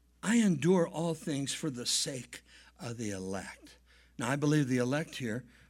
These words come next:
are the Jews. He says, "I endure all things for the, the sake of the elect, that they also may obtain the salvation which is in Christ Jesus with eternal glory." Paul says, "I endure." Listen to,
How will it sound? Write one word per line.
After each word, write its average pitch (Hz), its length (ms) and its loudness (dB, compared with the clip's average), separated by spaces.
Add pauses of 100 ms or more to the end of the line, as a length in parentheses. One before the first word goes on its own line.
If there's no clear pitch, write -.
are 117 140 -6
the 131 100 -4
Jews. 107 640 -6 (920)
He 175 120 -2
says, 175 400 4 (920)
"I 165 120 4
endure 190 420 8
all 190 160 6
things 175 280 2
for 165 180 0
the, 151 160 2 (200)
the 147 120 2
sake 208 340 4
of 190 80 4
the 151 140 4
elect, 135 360 2 (220)
that 147 440 2 (200)
they 180 460 6
also 202 720 8 (200)
may 202 160 8
obtain 247 340 8
the 262 80 10
salvation 240 720 10
which 220 240 6
is 226 180 8 (200)
in 233 200 8
Christ 254 380 6
Jesus 185 480 6 (240)
with 202 540 4
eternal 196 640 2
glory." 165 640 -4 (1300)
Paul 254 160 6
says, 240 220 8
"I 233 140 6
endure." 165 440 6
Listen 202 280 0
to, 151 220 0